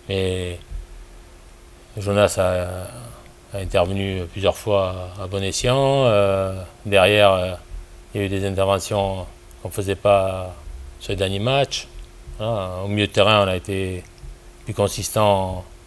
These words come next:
dans la récupération du ballon, on était plus près les uns des autres. Euh, voilà, après on a, avec le ballon, on a, sur la première mi-temps, on l'a très, très bien utilisé. Euh, on a,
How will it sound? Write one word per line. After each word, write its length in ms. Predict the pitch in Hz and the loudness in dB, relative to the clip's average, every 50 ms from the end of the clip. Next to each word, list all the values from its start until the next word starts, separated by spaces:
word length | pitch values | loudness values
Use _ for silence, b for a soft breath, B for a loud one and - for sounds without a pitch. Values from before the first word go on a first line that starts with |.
| - - - - - - - - - - - - | -20 -20 -20 -20 -20 -20 -20 -20 -20 -18 -8 -2
dans 60 | 104 | 0
la 80 | 98 - | 2 2
récupération 440 | 95 - - - 101 87 - - | 0 -2 -2 0 0 0 2 0
du 80 | 101 95 | -6 -2
ballon, 460 | 92 95 98 110 131 139 135 127 113 | 0 0 2 2 2 2 2 2 0
on 40 | 101 | -2
était 160 | 90 - 117 | -4 -8 -10
plus 140 | - - 101 | -10 -8 -10
près 260 | 87 - - 110 104 | -10 -6 -2 -2 0
les 160 | 90 98 90 | 0 -2 -4
uns 60 | 98 95 | -4 -4
des 240 | 95 98 95 110 | -6 -6 -2 0
autres. 300 | 131 131 131 - - - - 98 | 0 0 0 -2 -6 -16 -14 -14
Euh, 340 | 95 95 92 87 87 85 82 82 - - - - - | -14 -12 -12 -12 -10 -10 -12 -12 -14 -16 -20 -16 -10
voilà, 300 | - 113 127 123 101 87 | -6 -6 -4 -4 -4 -6
après 220 | 80 - - - 98 | -8 -8 -8 -6 -4
on 40 | |
a, 480 | 90 87 87 87 87 90 87 90 92 92 | -2 -2 -4 -4 -6 -8 -10 -10 -10 -10
avec 200 | 92 98 101 - | -6 -6 -4 -4
le 80 | - 98 | -2 4
ballon, 320 | 95 98 101 107 107 101 | 4 6 6 6 4 2
on 40 | 95 | 2
a, 140 | 92 87 - - - - B B B B B B B B B B B B B B B - - - | 0 -4 -10 -12 -16 -16 B B B B B B B B B B B B B B B -20 -20 -8
sur 140 | - - 104 | 0 2 2
la 60 | 85 | 4
première 200 | - 107 98 95 | 4 4 4 4
mi-temps, 320 | 101 98 - - 107 101 | 2 0 0 2 2 2
on 40 | 95 | 4
l'a 120 | 90 87 | 2 0
très, 160 | - - - - | -2 -4 -12 -8
très 140 | - 107 | -6 -4
bien 180 | 98 101 101 101 | -2 -2 -2 -4
utilisé. 640 | 95 - - 101 92 92 104 117 123 127 127 123 113 | -4 -6 -6 -6 -6 -2 0 0 2 2 2 2 0
Euh, 160 | 101 92 92 92 92 92 95 92 90 - - - - - - - - - - - - - - - - - - | -2 -4 -6 -8 -10 -12 -12 -14 -16 -18 -20 -20 -20 -20 -20 -20 -18 -14 -14 -14 -14 -14 -18 -20 -20 -14 -10
on 100 | 95 95 | -8 -6
a, 320 | 92 90 90 90 90 92 | -6 -6 -6 -6 -6 -8